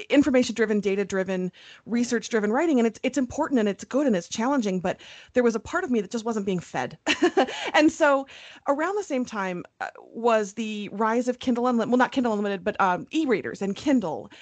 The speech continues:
and the, the online publishing platforms that allowed a lot of voices to suddenly become available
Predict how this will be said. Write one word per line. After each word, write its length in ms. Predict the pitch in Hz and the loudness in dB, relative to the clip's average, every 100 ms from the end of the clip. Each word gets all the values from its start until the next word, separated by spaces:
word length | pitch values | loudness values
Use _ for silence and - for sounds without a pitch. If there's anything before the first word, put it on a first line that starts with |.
| - - | -20 -6
and 360 | 226 214 208 202 | -2 0 0 -4
the, 420 | 180 220 202 180 | -6 -8 -6 -8
the 120 | 202 - | -10 -2
online 440 | 220 233 247 226 208 | 2 4 2 0 -2
publishing 480 | - 226 226 202 | -4 -4 -2 -4
platforms 580 | 180 175 151 - 180 185 | -4 -6 -6 -4 -4 -2
that 140 | - 196 | -2 -2
allowed 420 | 190 196 190 190 | -2 0 0 -2
a 40 | 208 | -6
lot 340 | 208 196 254 | -6 -4 0
of 80 | 262 | 0
voices 500 | 170 185 220 175 165 | 0 -2 0 -2 -4
to 100 | - | -6
suddenly 320 | 175 190 185 | -4 -2 -2
become 280 | 170 180 196 | -4 -2 -2
available 680 | 170 170 185 202 175 170 | 0 2 2 2 2 2